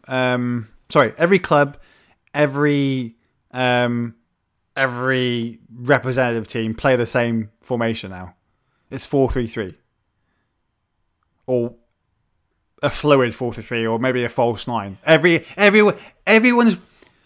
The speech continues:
everyone's playing it. I'm like, "Why are we playing that football? Why?" We haven't got the players to do that. Um, for me, if you're gonna play that football, you're gonna have at least two comfortable centre halves that n-,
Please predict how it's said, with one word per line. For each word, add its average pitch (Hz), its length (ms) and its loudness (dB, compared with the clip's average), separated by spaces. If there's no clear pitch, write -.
everyone's 240 460 6
playing 226 380 4
it. 117 160 2
I'm 151 120 0
like, 175 200 4
"Why 180 340 0
are 202 40 0
we 202 160 0
playing 175 400 0
that 170 180 -2
football? 175 400 -2
Why?" 156 360 2
We 156 120 0
haven't 175 340 2
got 160 120 0
the 139 100 -4
players 143 340 0
to 120 60 -10
do 147 200 0
that. 95 300 -8
Um, 123 600 -2
for 170 200 -2
me, 175 240 4
if 135 100 -2
you're 170 60 -4
gonna 185 160 2
play 170 140 4
that 156 160 4
football, 131 340 -2
you're 135 120 0
gonna 160 160 2
have 143 120 2
at 139 60 0
least 143 320 -2
two 151 560 2
comfortable 127 680 -4
centre 127 300 2
halves 120 600 0
that 120 180 -4
n-, 120 340 -10